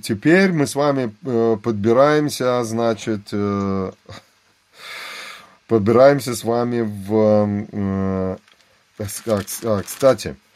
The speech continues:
кстати, а, а, ну давайте, Иисус, а,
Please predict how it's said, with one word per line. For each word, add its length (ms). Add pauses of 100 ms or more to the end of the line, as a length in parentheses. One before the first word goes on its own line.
(380)
кстати, 560 (360)
а, 720 (480)
а, 240
ну 140
давайте, 500 (400)
Иисус, 500 (1300)
а, 440